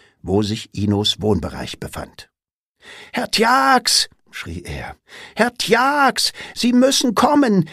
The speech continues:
Bitte, machen Sie doch auf!“ Herrje, der Kleine klang ja völlig panisch.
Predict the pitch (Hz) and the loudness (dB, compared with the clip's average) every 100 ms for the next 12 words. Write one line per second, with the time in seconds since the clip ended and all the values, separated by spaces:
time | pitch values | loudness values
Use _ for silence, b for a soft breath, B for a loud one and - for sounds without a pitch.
0 | B - 302 - 180 151 B B 208 254 | B -2 -2 2 0 0 B B 0 2
1 | 294 208 226 226 220 214 302 277 - - | 0 0 2 2 4 4 6 6 2 -8
2 | - _ _ _ _ _ - 71 78 90 | -18 _ _ _ _ _ -12 -6 -4 -2
3 | 80 80 71 113 107 85 - _ _ - | -4 -4 -2 0 0 -2 -6 _ _ -10
4 | 87 - 95 104 92 78 85 90 90 92 | -10 -8 -4 0 0 -2 -4 -2 0 -2
5 | - - 165 104 80 - - 127 92 - | -2 -8 -6 -6 -8 -8 -4 -2 -2 -4
6 | - | -6